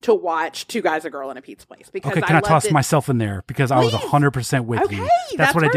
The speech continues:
Speaker 1: perfect.
Speaker 2: homework to, watching that sitcom.
Speaker 1: Gosh, I loved it. And the fact that he, and he was, like, the way he's described in the character li-, like, listing on I M D B is, like,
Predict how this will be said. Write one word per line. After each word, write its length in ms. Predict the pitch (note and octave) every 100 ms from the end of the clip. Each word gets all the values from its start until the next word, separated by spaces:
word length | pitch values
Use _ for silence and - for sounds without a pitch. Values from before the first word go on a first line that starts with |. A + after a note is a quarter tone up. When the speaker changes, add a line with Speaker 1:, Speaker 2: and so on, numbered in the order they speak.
| C#3
Speaker 1:
perfect. 20 |
Speaker 2:
homework 340 | C3+ B2+ A2 -
to, 160 | G2+ F2+
watching 400 | A2 A#2 A#2+ A2
that 140 | G#2
sitcom. 460 | - G2 F2+ - - - -
Speaker 1:
Gosh, 200 | E4+ D#4+
I 80 |
loved 240 | C#4+ F4 D#4+
it. 120 | -
And 180 | C#4 C4+
the 60 |
fact 320 | C4 D#4+ F4+ A4+
that 120 | G#4+
he, 560 | C#4+ C4 A#3+ A3+ - _ -
and 120 | B3
he 200 | A3+ C4+ C#4+
was, 380 | C#4 C4+ C4 A#3+
like, 180 | F3 _ - _
the 80 | A#3+
way 200 | G#3+ A#3+
he's 240 | E4 -
described 640 | - C4 - F3+ F3 F3 -
in 380 | G3 F3 E3+ E3+ _
the 180 | F3
character 480 | - - E3 G3 D4
li-, 220 | D4 E4 -
like, 240 | A3 G3 -
listing 320 | F3+ - G#3+
on 80 | F3+
I 140 | E3+
M 80 | F3+
D 80 | F3+
B 260 | E3+ F#3+ -
is, 140 | F3
like, 280 | D#3+ D3+